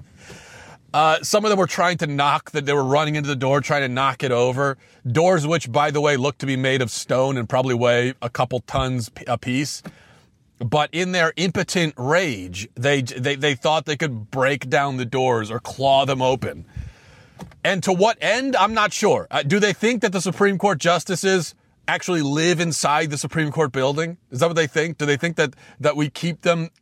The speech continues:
all there, like, um, cryogenically frozen and then we thaw them out for every session? I think that might actually be the case with Ruth Bader Ginsburg, but, but generally these people live in homes. So I don't know what, even if you could manage to claw open, um, a stone door,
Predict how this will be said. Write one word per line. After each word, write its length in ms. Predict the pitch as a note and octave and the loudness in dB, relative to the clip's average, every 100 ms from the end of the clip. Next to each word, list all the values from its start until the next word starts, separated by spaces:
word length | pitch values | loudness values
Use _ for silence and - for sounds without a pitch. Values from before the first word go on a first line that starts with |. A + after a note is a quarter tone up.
| - | -2
all 240 | D#3 E3 D3+ | 2 2 2
there, 300 | D#3 E3 D#3 | 2 2 2
like, 260 | C3 B2 | 0 2
um, 240 | C3 B2 G#2+ _ _ _ - | 0 0 -4 _ _ _ -8
cryogenically 840 | - D#3 D#3 C3 D3+ D#3 D#3 C#3+ | 0 2 2 0 0 -2 -2 -4
frozen 500 | - C3 C#3+ C3+ D#3+ | 0 0 0 0 -2
and 80 | C#3 | 0
then 80 | C3 | -2
we 80 | |
thaw 300 | B2 C#3+ C3+ | -2 2 2
them 140 | C3+ C3 | 2 0
out 200 | C3+ C3 | 0 0
for 140 | C3 | 0
every 180 | B2 B2+ | 0 0
session? 480 | - C3 B2+ F#3+ F#3 _ _ _ _ _ _ | 0 0 0 -6 -8 _ _ _ _ _ _
I 100 | D#3 | -2
think 180 | E3 C4 | -2 0
that 120 | F#3 | 0
might 160 | E3 E3+ | 2 0
actually 240 | E3 D3 | 0 -2
be 100 | B2+ | 0
the 120 | C3+ C3 | 0 0
case 260 | C#3+ C3 | -2 -2
with 120 | A#2 | -2
Ruth 180 | B2 B2 | -2 0
Bader 220 | C3 A2 | 0 0
Ginsburg, 460 | G#2+ D3 A#2+ A2+ G#2+ | 0 0 0 -2 0
but, 160 | - - _ - | -2 -2 _ -2
but 120 | D3+ | 0
generally 600 | C3 A#3+ C#4 G3 D#3+ D3 | 2 2 2 2 2 0
these 180 | D3+ C#3 | 0 -2
people 240 | E3 D3 | 0 2
live 160 | D3+ C3+ | 2 0
in 80 | |
homes. 340 | B2+ C#3+ G2+ F2+ | 0 -2 -2 0
So 60 | D#3 | 0
I 60 | |
don't 120 | G#3 | 2
know 120 | G#3 F3 | 0 0
what, 320 | D#3 F3 D3+ _ - - | 2 2 0 _ -20 -4
even 240 | G#3+ C4+ C4 | 0 2 2
if 80 | |
you 160 | F3+ G3+ | 2 0
could 240 | - A3 | 0 0
manage 400 | F3+ D#3+ D#3 - | 2 0 0 -2
to 100 | D#3+ | -6
claw 540 | - - E3 F3+ F3+ F3 | -8 -4 2 4 4 2
open, 540 | D#3+ F3 D#3 C3 G#2+ G#2+ _ - _ _ C3 | 0 0 0 -2 -2 -8 _ -20 _ _ 2
um, 500 | C#3+ C#3 C3+ C3 B2+ C#3+ | 4 4 2 -2 -8 -2
a 140 | D3 | -2
stone 880 | - - - F3 F3 F3 E3+ D3 A2+ | -2 -6 0 2 2 0 0 -2 0
door, 540 | D#3+ D#3 A#2 G#2 A2 | 2 4 2 -2 -6